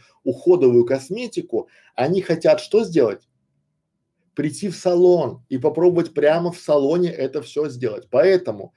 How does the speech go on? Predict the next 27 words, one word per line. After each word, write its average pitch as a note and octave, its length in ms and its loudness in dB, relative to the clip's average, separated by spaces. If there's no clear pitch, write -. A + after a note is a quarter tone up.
на D#3+ 200 -2
примере F#3 560 0
одного D#3 580 -4
салона, E3+ 520 0
вот B2+ 100 -10
я B2 80 -4
щас B2 200 -10
вам B2 120 -6
рассказываю, A2 520 -8
да, F#3+ 220 -6
мы E3+ 160 2
уже E3+ 240 0
делаем E3 400 0
кейс, C3+ 400 -6
и C3 100 -6
это F3+ 260 0
будет E3 340 -2
не E3+ 300 -2
бла-бла-бла, F3 1080 0
а C3 120 -2
это F3+ 200 0
будет F3+ 260 2
показательный E3 920 -4
пример C#3+ 400 -10
того, D#3 520 -8
как E3 320 -2
видеоканал, B2+ 1080 -6